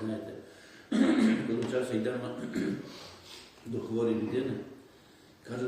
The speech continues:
ну вона вже все не соображає, вже все, ну, вже тяжко розповідати. Ну нічого, каже, дамо таємство хворих, хворі, святі там, і додальше, м,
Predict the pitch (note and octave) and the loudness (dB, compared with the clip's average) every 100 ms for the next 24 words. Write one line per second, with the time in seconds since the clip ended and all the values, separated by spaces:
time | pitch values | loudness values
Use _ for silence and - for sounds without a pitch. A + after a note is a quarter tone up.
0 | E3+ E3+ D#3+ D3 C#3+ C3+ C#3+ B2 A#2 B2+ | -2 -2 0 0 -4 -6 -4 -4 -4 -2
1 | C3 C3+ F#3 E3 C#3 B2 B2 A#2+ C3+ B2+ | -2 -2 -4 -2 -2 -4 -6 -8 -6 -6
2 | B2 A#2 A#2 A2 A2+ B2+ B2+ A2 - D#3 | -6 -8 -10 -10 -10 -6 -6 -6 -6 -8
3 | D3+ B2 A#2+ B2 C#3 C3+ B2+ - F#3+ A3+ | -10 -12 -12 -10 -8 -4 -2 -2 -6 -4
4 | D#4+ - - - - C#3+ - - - - | -4 -2 -4 -4 -2 -4 -4 -8 -16 -10
5 | A2+ D3+ D#3+ C#3+ G#2+ - - A2 G#2+ - | -4 -2 0 -2 -4 -6 -4 -2 -2 -4
6 | - C#3+ E3+ - - D3+ C3 A2+ - A#2+ | -6 -2 -2 -2 -4 -4 -4 -4 -6 -8
7 | A#2+ G#2+ G#2 G2+ G2 - - - - A2+ | -8 -8 -8 -8 -10 -14 -20 -20 -14 -8
8 | G#2+ A2 C#3 C#3+ - A2+ | -4 -2 0 -2 -2 -2